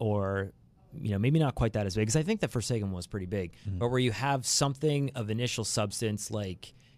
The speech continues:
Speaker 1: you know, a minor campaign with a couple strikes,
Speaker 2: Mm-hmm.
Speaker 1: maybe a P V P match or two, but then you do small trickles out as it happens over the next couple months. I think, you know, the season pass in and of itself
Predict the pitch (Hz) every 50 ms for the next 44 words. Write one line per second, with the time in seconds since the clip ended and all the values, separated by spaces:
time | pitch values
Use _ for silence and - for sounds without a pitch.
0 | _ - 107 104 95 95 92 90 90 92 95 95 95 104 113 117 120 120 120 123
1 | 123 120 - - - 113 113 104 - 107 110 110 107 107 107 107 101 92 - 90
2 | - - 120 120 - 120 - - - 117 110 107 104 101 95 - - - - -
3 | 123 98 101 104 104 101 - - 120 117 104 - 123 120 113 107 107 104 101 -
4 | - 110 107 104 98 - - - - 127 107 - 123 120 117 110 101 117 120 120
5 | 120 117 107 - - - - - 117 110 107 104 101 - 117 110 - - 104 98
6 | 95 98 92 - - - - - - - - 98 95 95 92 - - - 104 98
7 | 95 95 92 90 - - - 104 92 101 95 95 - 95 95 98 104 98 95 95
8 | 95 95 92 85 - - 107 98 95 - 92 95 87 90 - - - - - -
9 | - - 113 - 151 143 131 - - - - - - 143 123 113 110 110 107 -
10 | - 139 127 127 117 123 120 110 - - 156 147 147 147 127 123 - - - 123
11 | 123 123 - -